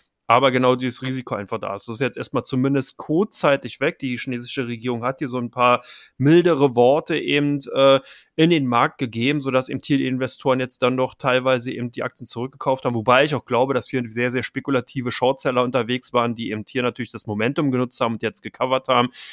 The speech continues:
Also eine richtige Trendumkehr sehe ich noch nicht. Ähm,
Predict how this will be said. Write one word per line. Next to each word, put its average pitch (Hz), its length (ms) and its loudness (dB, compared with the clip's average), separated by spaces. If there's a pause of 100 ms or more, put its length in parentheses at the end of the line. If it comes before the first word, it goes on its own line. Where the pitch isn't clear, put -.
(120)
Also 117 160 -2
eine 117 140 4
richtige 131 340 0
Trendumkehr 131 560 -2
sehe 110 120 -2
ich 117 100 -6
noch 113 100 -2
nicht. 131 240 -2 (380)
Ähm, 131 460 2